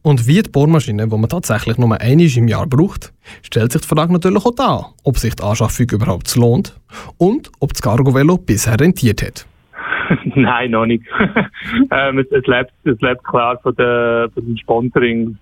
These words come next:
Speaker 2: von Pro Velo und vom, vom V C S. Also respektive vor allem V C S hat einen, einen Großteil an der Anschaffungskosten beigetragen. Und durch das haben wir es überhaupt können trägend finanzieren. Wenn wir das selber hätten müssen zahlen, die Anschaffung,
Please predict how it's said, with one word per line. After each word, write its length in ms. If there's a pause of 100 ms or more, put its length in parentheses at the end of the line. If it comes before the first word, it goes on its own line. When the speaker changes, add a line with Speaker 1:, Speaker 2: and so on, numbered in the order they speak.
Speaker 2:
von 200
Pro 220
Velo 360
und 200
vom, 280
vom 140
V 220 (100)
C 80
S. 140 (640)
Also 180
respektive 380
vor 120
allem 120
V 220
C 140
S 120
hat 140
einen, 280
einen 140
Großteil 480
an 100
der 100
Anschaffungskosten 960 (220)
beigetragen. 560 (500)
Und 520
durch 140
das 220
haben 120
wir 40
es 60
überhaupt 280
können 200
trägend 460 (160)
finanzieren. 680
Wenn 120
wir 80
das 160
selber 280
hätten 160
müssen 220 (120)
zahlen, 340
die 100
Anschaffung, 540